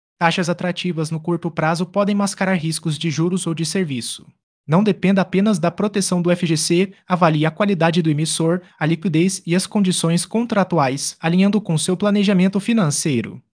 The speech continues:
Guia completo sobre C D B S de renda fixa. Dicas:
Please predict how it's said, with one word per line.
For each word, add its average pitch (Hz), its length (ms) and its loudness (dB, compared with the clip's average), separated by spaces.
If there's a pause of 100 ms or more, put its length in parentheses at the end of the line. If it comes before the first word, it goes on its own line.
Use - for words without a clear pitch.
(160)
Guia 190 160 4
completo 175 500 2
sobre 175 280 2
C 180 120 2
D 165 80 2
B 143 120 2
S 123 200 0
de 147 120 2
renda 131 260 2
fixa. - 580 -6 (320)
Dicas: 127 520 -4